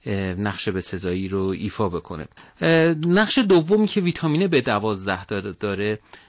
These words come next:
در، به اصطلاح، تولید سلول‌های خونی هستش. ما سلول‌های خونی ما به طور عمده از محل‌های مثل مغز و استخوان ما، اه، به وجود میان.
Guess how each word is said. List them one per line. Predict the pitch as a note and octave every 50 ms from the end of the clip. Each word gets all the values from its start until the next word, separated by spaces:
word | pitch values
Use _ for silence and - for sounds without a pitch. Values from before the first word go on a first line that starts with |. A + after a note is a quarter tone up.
| _ _ -
در، | D3+ D3 D3+ D#3 D#3+ D#3 D3 - - - _ _ -
به | D3+
اصطلاح، | D3 C#3 - - E3+ D3 F3 F3+ -
تولید | - - - F3 D#3 D3+ D3 D#3+ F#3 F#3+ F3+ F#3 F3+ F3+ F3 F3 E3+ _ _ _ _ _ _ _ - -
سلول‌های | - - - - F3 D3 B2 C3 C3+ A#2+ G#2+ A#2+ C#3 C3+ C3
خونی | A#2+ - - A2+ G2 F#2+ F2+
هستش. | E2 E2 C#2+ C#2+ - - - - - - - - - _ _ - - - - - _ _ -
ما | D3 D3 D#3+ E3 D#3+
سلول‌های | - - - D3+ C3 C3+ B2+ A#2+ C3+ D#3 D#3
خونی | C#3 - - C#3 C3+ C3+ C3+ C3+
ما | C3+ C#3 C#3 C#3 C#3+ - _ _ _ -
به | B2+
طور | G#2+ - C#3 B2 B2
عمده | A#2 F2+ A2+ A2 A#2 A2 B2 B2+ A#2 -
از | - B2 A#2 A#2 A#2 A2 - - - - - - - _ -
محل‌های | B2 A2+ G#2+ A2 G#2 F#2 A#2 A#2 A#2
مثل | A#2 A#2 G#2 - - A#2+
مغز | A2+ A2 A2 G#2 - - B2+
و |
استخوان | G#2 - - - G2 - G#2+ G#2 G2+
ما، | G2 G2 G2+
اه، | F2+ C2 - _ _ - - - E2+ F2 F2 E2 E2 E2 E2 - - F2 F2 F2 - - F#2 F#2
به | F2+ - G2
وجود | F2 - G2 F2+ - F2+ -
میان. | F#2 E2+ E2 D#2